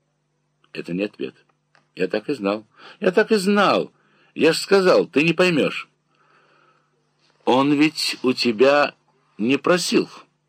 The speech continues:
доказываю я. Когда ты дал ему монету, он глазам не поверил. По-моему, ты и знаешь-то его совсем недавно.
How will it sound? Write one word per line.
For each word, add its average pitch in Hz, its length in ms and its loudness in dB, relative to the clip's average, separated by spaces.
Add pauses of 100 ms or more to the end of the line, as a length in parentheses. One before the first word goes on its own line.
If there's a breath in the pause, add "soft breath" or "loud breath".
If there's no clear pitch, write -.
(440)
доказываю 62 560 -10
я. 50 200 -20 (680 soft breath)
Когда 117 360 0
ты 92 140 -4
дал 78 260 -4
ему 73 240 -8
монету, 73 500 -10 (300)
он 131 220 -4
глазам 135 560 0
не 175 80 -4
поверил. - 500 -8 (560 soft breath)
По-моему, 135 640 0
ты 123 300 0
и 117 240 -4
знаешь-то 107 640 -4
его 127 200 0
совсем 92 440 -2
недавно. - 500 -14